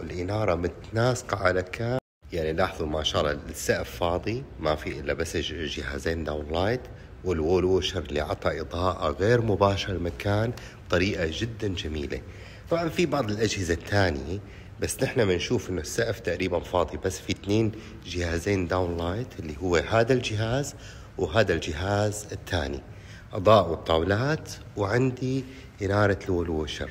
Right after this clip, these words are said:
بصراحة المنتج مميز من شركة إيركو.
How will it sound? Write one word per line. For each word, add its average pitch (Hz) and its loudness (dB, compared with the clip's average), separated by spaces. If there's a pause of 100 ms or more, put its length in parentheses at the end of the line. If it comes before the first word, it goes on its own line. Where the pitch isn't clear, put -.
(120)
بصراحة 101 2 (600)
المنتج 123 2
مميز 117 2
من 92 0
شركة - -2
إيركو. - -4